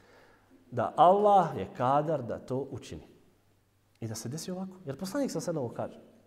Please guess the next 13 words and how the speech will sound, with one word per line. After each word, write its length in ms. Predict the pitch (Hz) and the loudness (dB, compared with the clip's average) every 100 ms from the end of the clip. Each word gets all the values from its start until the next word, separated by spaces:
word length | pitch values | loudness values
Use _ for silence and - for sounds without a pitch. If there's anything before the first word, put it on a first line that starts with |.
| _ _ _ | _ _ _
Da 120 | - 185 | -8 -6
tvoja 400 | - 226 269 208 | 6 12 12 12
dova 480 | 170 170 220 - - - - - _ | 8 8 4 -2 -10 -16 -20 -20 _
odagna 540 | 143 131 175 208 226 170 | 0 4 4 4 4 6
od 160 | 185 | 6
tebe 420 | 208 175 185 - - - - - _ _ _ _ _ _ _ _ | 4 4 2 -2 -14 -20 -20 -20 _ _ _ _ _ _ _ _
određeno 640 | 147 170 190 143 120 104 95 | -2 2 0 2 0 -2 -6
zlo 560 | 107 113 175 247 - - - - | -4 6 6 6 -2 -12 -18 -10
u 60 | 110 | -8
visini 380 | 104 - 156 | -6 -4 -4
te 140 | - 117 | -4 -8
tvoje 180 | 104 104 | -6 -6
dove. 200 | 80 | -6